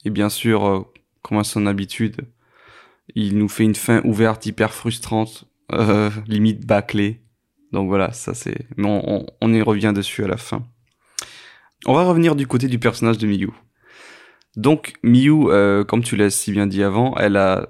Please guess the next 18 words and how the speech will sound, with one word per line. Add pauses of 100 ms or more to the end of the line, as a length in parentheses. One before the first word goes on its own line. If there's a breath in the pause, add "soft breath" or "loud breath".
accompli,
euh,
sa
mission
qui
était
de
tuer
le
chauve
à
lunettes (140)
pour
le
compte
de
Monsieur
Chiang.